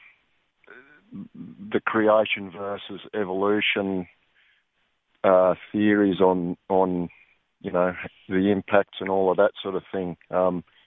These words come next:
have you got anything to add or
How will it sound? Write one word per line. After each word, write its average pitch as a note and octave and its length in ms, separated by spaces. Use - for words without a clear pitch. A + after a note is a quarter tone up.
have F2+ 160
you F#2+ 80
got G#2 160
anything G2 400
to F2+ 60
add G2+ 300
or E2 380